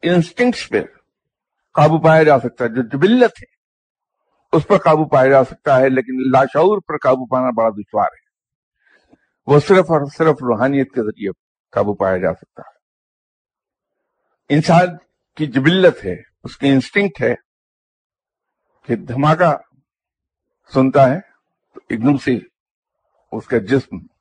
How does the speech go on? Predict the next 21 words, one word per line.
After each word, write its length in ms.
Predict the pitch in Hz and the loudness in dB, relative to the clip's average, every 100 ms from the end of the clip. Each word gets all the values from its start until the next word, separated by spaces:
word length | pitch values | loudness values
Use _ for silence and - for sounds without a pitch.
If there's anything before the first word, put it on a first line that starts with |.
| _ _ _ _ _ _ _ | _ _ _ _ _ _ _
جھرجھری 460 | 95 131 143 160 156 | -6 0 4 6 4
لیتا 300 | 120 110 101 | 2 0 -2
ہے 60 | |
بڑی 180 | 95 104 | -4 -6
زوردار، 420 | 95 107 92 85 - _ _ _ _ _ _ _ _ _ _ _ _ _ _ _ - | -4 -4 -2 -6 -6 _ _ _ _ _ _ _ _ _ _ _ _ _ _ _ -2
اور 240 | 131 123 - - | 0 0 -2 -6
اس 160 | 151 - | -12 -6
کے 100 | 160 | 0
بعد 240 | 127 117 113 | 2 2 2
next 380 | 120 160 - | -2 -4 -6
reaction 440 | 156 143 - 139 113 | -4 -4 -2 -8 -8
اس 120 | 98 | -8
کا 140 | 98 82 _ _ _ _ _ _ - | -4 -4 _ _ _ _ _ _ -6
ہوتا 280 | 104 104 101 | -4 0 0
ہے، 60 | |
وہ 180 | 101 113 | 0 -2
بھی 140 | 135 123 | -2 -2
بائی 220 | 113 113 | -2 -2
instinct 460 | 117 - 160 139 | -4 -4 -6 -4
ہوتا 200 | 95 - | -8 -12
ہے 160 | - _ | -12 _